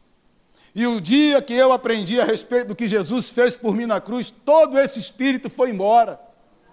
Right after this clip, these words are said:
E eu tinha medo de ir a médico, porque eu não queria que o cara contaste-, con-, como é que é? Aquilo que eu tinha, eu tinha medo.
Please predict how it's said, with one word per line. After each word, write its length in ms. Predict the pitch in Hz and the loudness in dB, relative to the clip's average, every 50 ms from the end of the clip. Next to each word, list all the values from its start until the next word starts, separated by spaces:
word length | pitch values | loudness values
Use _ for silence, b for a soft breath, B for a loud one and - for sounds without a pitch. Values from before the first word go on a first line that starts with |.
| _ _ _ - - _ _ - - - - _ _ _ _ _ _ _ _ _ _ _ _ _ _ _ _ _ - | _ _ _ -20 -20 _ _ -20 -20 -20 -20 _ _ _ _ _ _ _ _ _ _ _ _ _ _ _ _ _ -2
E 40 | 214 | 0
eu 100 | 240 233 | 0 0
tinha 220 | 233 - 277 262 | 0 0 0 0
medo 260 | 240 240 262 277 262 | 0 0 0 0 0
de 80 | 190 240 | 0 0
ir 20 | |
a 80 | 262 254 | -2 0
médico, 480 | 226 233 254 285 294 277 254 - - - - _ _ _ _ _ _ _ _ _ _ _ _ _ _ _ _ _ _ | 0 0 2 4 4 4 2 0 -6 -20 -20 _ _ _ _ _ _ _ _ _ _ _ _ _ _ _ _ _ _
porque 140 | _ - 240 | _ -6 -4
eu 60 | 254 | -4
não 80 | 269 | -2
queria 260 | - 240 262 269 277 262 | 0 0 2 2 2 0
que 80 | 285 | -2
o 40 | 233 | -2
cara 500 | 185 277 269 269 269 254 214 139 - - - _ _ _ _ _ _ _ _ _ _ _ _ _ _ _ _ _ _ _ _ _ _ _ _ _ _ _ _ - | 0 2 4 6 6 4 4 2 -4 -14 -20 _ _ _ _ _ _ _ _ _ _ _ _ _ _ _ _ _ _ _ _ _ _ _ _ _ _ _ _ -10
contaste-, 500 | - 240 220 - 240 208 - - - - | -10 -6 -2 0 0 0 -2 -4 -12 -10
con-, 220 | - 202 220 202 | -8 -6 -6 -6
como 240 | - - - 160 170 | -8 -12 -14 -12 -8
é 40 | 165 | -6
que 60 | 220 | -6
é? 140 | 220 226 - - _ _ _ _ _ _ _ _ _ _ _ _ _ _ _ _ _ _ _ _ _ _ _ _ _ _ _ _ _ _ _ _ _ _ | -6 -8 -10 -16 _ _ _ _ _ _ _ _ _ _ _ _ _ _ _ _ _ _ _ _ _ _ _ _ _ _ _ _ _ _ _ _ _ _
Aquilo 340 | - 226 - - 254 247 233 | -8 -6 -4 -2 -4 -4 -2
que 80 | - 240 | -2 -4
eu 80 | 226 | -4
tinha, 420 | 170 - - 220 247 254 226 165 - _ _ _ _ _ _ _ - | -4 -6 -10 -10 -10 -10 -12 -14 -18 _ _ _ _ _ _ _ -18
eu 80 | 175 165 | -16 -12
tinha 200 | - 214 247 233 | -10 -10 -8 -8
medo. 400 | 196 196 202 220 226 175 135 | -8 -8 -8 -10 -10 -12 -16